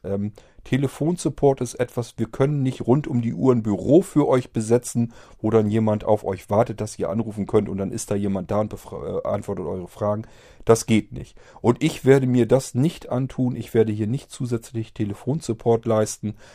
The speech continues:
weil ich hier einfach arbeiten muss und nicht, äh, mit euch in der Weltgeschichte herumtelefonieren kann. Das funktioniert nicht. Das tut mir leid, wenn ihr das von mir erwartet. Ähm, irgendwo muss ich meine Grenzen einstecken,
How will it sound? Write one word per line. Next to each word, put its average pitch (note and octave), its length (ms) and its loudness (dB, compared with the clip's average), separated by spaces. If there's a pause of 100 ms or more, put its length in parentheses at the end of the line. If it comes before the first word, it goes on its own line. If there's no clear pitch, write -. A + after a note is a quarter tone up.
(120)
weil G#2 160 2
ich G2+ 80 -2
hier - 240 -2
einfach G#2 460 -6
arbeiten G#2+ 500 2
muss G#2 260 -6
und G2+ 240 -6
nicht, - 280 -4 (160)
äh, G2+ 260 -2
mit G#2 220 -6
euch G#2+ 180 -2
in G2+ 80 -10
der G#2 120 -4
Weltgeschichte G#2 520 -4
herumtelefonieren F2 720 -12
kann. D#2 240 -16 (420)
Das - 160 2
funktioniert C#3 600 2
nicht. D3 180 -4
Das C3 120 -2
tut D#3+ 180 -4
mir B2 80 -2
leid, A#2+ 280 4
wenn B2+ 120 0
ihr A#2+ 100 -2
das A#2 160 -2
von A#2+ 160 -2
mir A2+ 140 -2
erwartet. G#2+ 520 0 (380)
Ähm, A2+ 240 2
irgendwo C3+ 540 2
muss C3 200 -2
ich - 200 -8
meine A#2+ 220 4
Grenzen A2+ 600 -2
einstecken, C#3+ 760 0